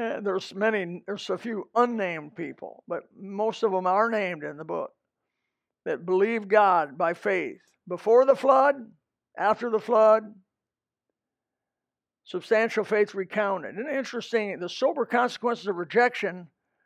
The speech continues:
but right after that, those who believe. Whoa, what a, what a beautiful thing to those who believe. And then sub-, subsequent discipline for the rebellion,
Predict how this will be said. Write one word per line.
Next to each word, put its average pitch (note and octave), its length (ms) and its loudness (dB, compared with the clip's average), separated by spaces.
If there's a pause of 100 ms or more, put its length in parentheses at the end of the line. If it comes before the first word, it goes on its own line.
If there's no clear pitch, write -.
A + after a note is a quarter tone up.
(760)
but D#3+ 220 -4
right A3 240 6
after B3 320 6
that, F3+ 380 2 (440)
those G3 240 -4
who G#3 140 -8
believe. F#3+ 500 0
Whoa, G#3+ 680 6
what F#3 180 4
a, F3 60 4
what F#3 300 -2
a F#3+ 40 0
beautiful F#3 360 -4
thing G3 260 -4
to D#3+ 100 -8
those E3+ 240 -2
who F3+ 100 -8
believe. D#3+ 500 -8 (1200)
And F3+ 100 -6
then A3+ 160 0
sub-, F#3 300 -8
subsequent G#3 640 -2
discipline G#3 420 -4
for G3+ 160 -6
the F#3 80 -4
rebellion, F#3+ 560 0